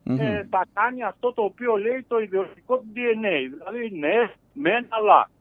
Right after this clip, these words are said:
Speaker 2: Ναι, μεν, αλλά. Ε, όλα θα παιχτούν, ε,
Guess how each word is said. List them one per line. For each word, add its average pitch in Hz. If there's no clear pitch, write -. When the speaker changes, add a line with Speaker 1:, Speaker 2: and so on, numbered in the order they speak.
Speaker 2:
Ναι, 160
μεν, 208
αλλά. 170
Ε, 151
όλα 220
θα 160
παιχτούν, 220
ε, 208